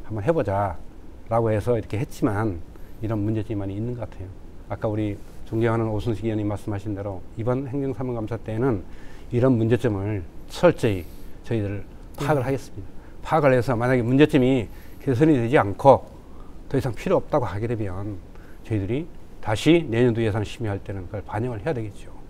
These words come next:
Speaker 1: 예, 그런 문제점 있고요. 분명히 교육감님은 어떤 말씀 하시느냐, 아까 오승 의원님 말씀하신 대로 뭐,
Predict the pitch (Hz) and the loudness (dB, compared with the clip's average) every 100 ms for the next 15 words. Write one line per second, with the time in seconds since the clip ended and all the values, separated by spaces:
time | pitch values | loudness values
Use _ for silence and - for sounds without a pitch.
0 | - - - 101 123 110 113 101 104 - | -14 -14 -8 -4 -2 0 -2 -2 -6 -6
1 | - - 131 - 95 87 - - - - | -8 -8 -8 -4 -4 -4 -8 -12 -12 -12
2 | - - - 135 165 156 147 151 135 135 | -12 -14 -2 4 4 6 6 8 8 8
3 | 131 143 147 131 131 135 127 - 131 - | 8 8 6 6 2 2 2 2 0 2
4 | 120 107 107 95 104 113 113 127 110 107 | -2 -2 -2 -2 -2 0 0 0 0 -4
5 | 120 113 110 98 - 113 - 98 98 92 | -4 -2 0 -2 -4 -6 -4 -6 -6 -8
6 | 90 95 | -8 -8